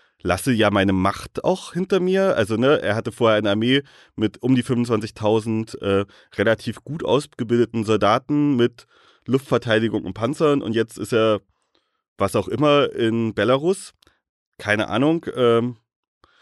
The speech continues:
ja, also weiß man halt nicht. Also was ihn dazu bewogen hat, ist, glaub ich, unklar. Wobei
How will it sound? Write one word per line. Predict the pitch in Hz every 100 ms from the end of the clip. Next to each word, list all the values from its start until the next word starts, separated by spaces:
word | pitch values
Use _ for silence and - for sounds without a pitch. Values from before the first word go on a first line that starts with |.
| _ _ _ -
ja, | 113 127
also | - 113
weiß | 110 127
man | 160
halt | 120 110
nicht. | 127 196 -
Also | - 120 131 - _
was | - - 120 175
ihn | 147
dazu | 135 143
bewogen | 123 139 160 147
hat, | 151 147 - - _ _ 113
ist, | -
glaub | 123 110
ich, | -
unklar. | 156 170 139 131 - - -
Wobei | 104 95 101 113